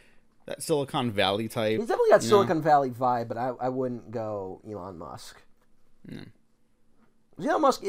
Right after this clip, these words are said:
Speaker 2: I, I wouldn't really consider Elon Musk Silicon Valley, even though I probably should.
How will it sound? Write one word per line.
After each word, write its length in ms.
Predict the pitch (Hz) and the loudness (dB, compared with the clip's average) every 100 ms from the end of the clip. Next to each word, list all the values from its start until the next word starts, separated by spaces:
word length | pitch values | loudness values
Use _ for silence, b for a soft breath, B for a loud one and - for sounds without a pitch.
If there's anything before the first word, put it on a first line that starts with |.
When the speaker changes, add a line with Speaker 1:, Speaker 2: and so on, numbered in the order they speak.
| 190 | 0
Speaker 2:
I, 100 | 214 214 | 2 6
I 120 | 185 | 6
wouldn't 280 | 311 403 311 | 6 4 4
really 220 | 170 170 | 2 2
consider 400 | 156 135 165 139 | 0 -4 -4 -4
Elon 300 | 139 131 123 | -2 -2 0
Musk 280 | 123 110 - | -4 -6 -10
Silicon 380 | - 123 120 113 | -6 -6 -6 -4
Valley, 240 | 117 120 | -4 -4
even 140 | 170 214 | -2 -2
though 60 | |
I 40 | 131 | -2
probably 640 | - 127 113 117 113 107 | -4 -2 0 -2 -6 -10
should. 420 | - 110 110 110 | -8 -8 -6 -8